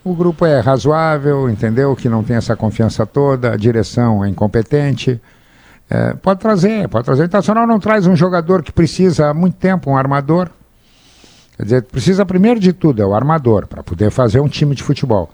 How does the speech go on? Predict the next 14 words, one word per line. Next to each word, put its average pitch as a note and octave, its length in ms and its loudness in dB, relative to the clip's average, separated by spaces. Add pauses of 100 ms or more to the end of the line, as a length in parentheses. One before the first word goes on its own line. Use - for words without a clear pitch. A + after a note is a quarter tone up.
Não, A#2+ 220 0
esse B2 240 0
não. C3+ 220 0 (460)
Não, F#3+ 260 0
traz, - 600 -4 (120)
é, D#3 80 -6
vamos G3+ 160 0
buscar G#3+ 300 0
um G#3 100 4
homem G3 220 2
de B2 140 0
lado, C#3+ 420 0
de F#2+ 140 -4
campo. D3+ 380 -2